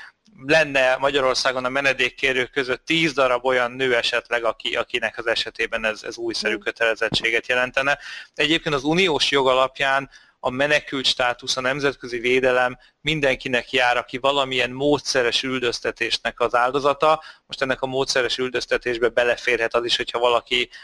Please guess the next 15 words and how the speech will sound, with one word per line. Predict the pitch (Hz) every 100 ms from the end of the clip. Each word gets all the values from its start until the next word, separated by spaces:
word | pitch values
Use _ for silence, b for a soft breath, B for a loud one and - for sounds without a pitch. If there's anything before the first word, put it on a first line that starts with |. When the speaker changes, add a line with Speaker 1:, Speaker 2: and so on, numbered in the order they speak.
| B
Speaker 1:
a | -
nemi | 135 143 135
szerepekhez | - 131 120 - 117 - 117 -
kötött, | - 120 123 110 _ - -
ö, | - 110 107 107 104
tények, | 135 123 113 110
tényezők | - 120 117 104 107 -
okán | 107 107 107 110 _
kerül | - 120 110 107
üldöztetésre. | 107 107 - 117 117 107 127 - B B
Tehát | 123 143
úgy | 135
gondolom, | 131 123 123
hogy | 117 113 B B
új | - 160 151 131